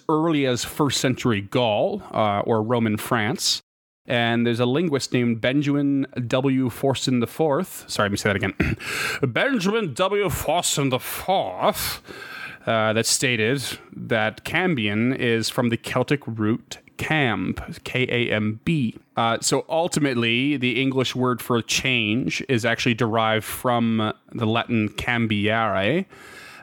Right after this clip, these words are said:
uh, which is in turn derived from that Celtic word camb. Uh, so we can definitely track that.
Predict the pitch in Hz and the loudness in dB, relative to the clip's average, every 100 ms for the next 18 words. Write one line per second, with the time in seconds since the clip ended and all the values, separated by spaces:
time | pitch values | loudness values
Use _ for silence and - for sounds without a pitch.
0 | - 117 107 113 120 117 113 - - 131 | -2 0 2 2 0 0 0 -2 0 0
1 | 120 117 120 107 107 104 107 127 110 104 | 0 0 0 0 0 0 0 -2 -2 0
2 | 107 - - 104 - - - 95 92 - | -2 -2 -2 -2 -2 -8 -4 -2 -2 -4
3 | - - 95 92 85 - - - - - | -12 -4 -2 -2 -4 -8 -10 -18 -20 -20
4 | - - - - 95 - 107 - 101 113 | -20 -20 -8 -4 -2 0 0 0 -2 0
5 | 101 - 101 98 95 - 113 104 - - | 0 0 2 0 -2 -2 0 0 -2 -2
6 | 87 87 - | -2 -2 -6